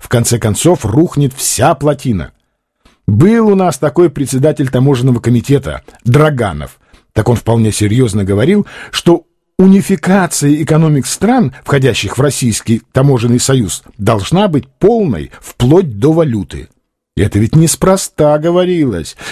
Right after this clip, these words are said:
Обычно государственные чиновники в чужую епархию не лезут. Но на самом деле и экономическое законодательство, и валютная политика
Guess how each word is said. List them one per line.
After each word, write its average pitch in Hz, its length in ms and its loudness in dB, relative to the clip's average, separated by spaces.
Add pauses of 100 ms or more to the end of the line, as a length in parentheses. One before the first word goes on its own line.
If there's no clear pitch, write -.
Обычно 165 840 2
государственные 185 840 0
чиновники 175 640 0
в 156 60 -4
чужую 196 460 2
епархию 180 520 0
не 214 140 4
лезут. 170 500 0 (420)
Но 135 140 4
на 139 140 2
самом 131 400 0
деле 131 380 0 (200)
и 185 140 2
экономическое 131 800 0
законодательство, 175 840 -2
и 202 200 0
валютная 123 520 0
политика 196 580 0